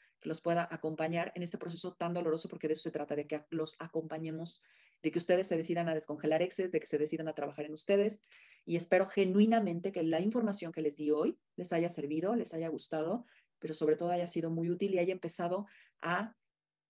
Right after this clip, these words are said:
sembrar esa semillita de la esperanza, a sembrar esa semillita de no te tienes que dar en, que quedar en ese dolor,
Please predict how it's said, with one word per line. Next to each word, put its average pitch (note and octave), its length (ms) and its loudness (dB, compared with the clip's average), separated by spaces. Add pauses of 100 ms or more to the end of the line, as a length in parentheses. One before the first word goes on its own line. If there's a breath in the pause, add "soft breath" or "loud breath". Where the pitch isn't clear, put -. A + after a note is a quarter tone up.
(180)
sembrar F3+ 420 0
esa G3+ 160 0
semillita F3 480 0
de E3+ 300 0 (320)
la F3+ 100 4
esperanza, F3 720 0 (100)
a E3+ 100 -6
sembrar F3+ 280 0
esa G3+ 120 2
semillita E3+ 440 -2
de E3+ 240 4 (300)
no D#3+ 140 0
te F3 100 0
tienes F3 280 0
que F3 80 0
dar E3 140 2
en, D#3+ 160 -4
que D#3+ 120 -2
quedar D#3+ 220 2
en E3 100 0
ese E3 160 -4
dolor, E3 420 2